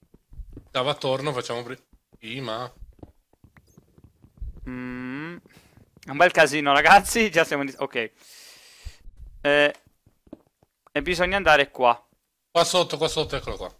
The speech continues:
Speaker 1: perfetto.
Speaker 2: Abbiamo scavato anche noi, non ci siamo grattati i coglioni, abbiamo fatto le scale, perché io sono,
Speaker 1: <laughs>
Speaker 2: sono fissato del, delle scale, perché sennò, ecco, vedete, io prendo questo materiale perché francamente non so che cosa è, e io sento un Enderman.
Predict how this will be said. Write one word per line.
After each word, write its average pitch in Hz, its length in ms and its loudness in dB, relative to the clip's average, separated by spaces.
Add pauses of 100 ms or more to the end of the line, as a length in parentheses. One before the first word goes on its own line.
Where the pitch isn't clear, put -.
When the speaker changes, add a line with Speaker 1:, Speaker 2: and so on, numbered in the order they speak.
Speaker 1:
perfetto. - 540 -14 (960)
Speaker 2:
Abbiamo 180 280 6
scavato 202 420 8
anche 180 300 6
noi, 202 280 8
non 156 120 -2
ci 151 100 -6
siamo 151 240 2
grattati 143 380 2
i - 20 -4
coglioni, 170 460 2
abbiamo 135 240 -2
fatto 135 240 -2
le 143 120 2
scale, 151 520 6
perché 139 220 0
io 160 140 4
sono, 147 380 2 (100)
Speaker 1:
<laughs> - 120 -8
Speaker 2:
sono 180 240 4
fissato 175 580 4
del, 139 640 4
delle 139 220 0
scale, 156 440 6
perché 131 260 -4
sennò, 135 360 -2
ecco, 131 260 -2
vedete, 131 260 -4
io 131 100 -4
prendo 123 220 -8
questo 131 260 -6
materiale 123 460 0
perché - 260 -6
francamente 120 460 -2
non 127 100 -6
so 139 100 -4
che 139 120 -8
cosa 175 340 6
è, 120 140 2 (420)
e - 100 2
io 202 120 6
sento 147 260 -4
un 127 80 -4
Enderman. 120 540 -2